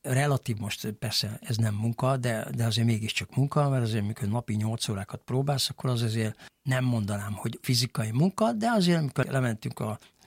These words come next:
Sotének a pincéjébe, meg az Ezres Klubnak a pincébe, és ott próbáltunk hat-nyolc órán keresztül,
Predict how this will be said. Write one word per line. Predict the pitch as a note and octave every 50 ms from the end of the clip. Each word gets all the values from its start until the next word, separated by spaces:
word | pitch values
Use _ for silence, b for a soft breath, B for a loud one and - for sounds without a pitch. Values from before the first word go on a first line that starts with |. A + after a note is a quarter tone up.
| b b b
Sotének | - - - C#3+ B2+ - - A2+ A2 G#2+ G#2 -
a | -
pincéjébe, | - - C#3 C#3+ C#3 - - C3 B2+ B2+ B2+ A#2+ A2+ A#2+ A2
meg | A2 G#2+ G#2+ A2
az | G#2+ A2 A2+ A#2
Ezres | A#2 A2+ A#2 B2 B2+ -
Klubnak | - - B2+ A#2+ A#2+ B2 - -
a | -
pincébe, | - - C3+ C#3 - - C#3 A#2+ A#2+
és | A2 -
ott | A#2+ A2+ - -
próbáltunk | - A2+ A2+ A2 A2 A2 - - G#2+ G#2 -
hat-nyolc | - G#2+ G2+ - - G2+ G2+ - - -
órán | G2+ G2+ G#2 A2 -
keresztül, | - B2+ D3 D3+ - - - G#3 G#3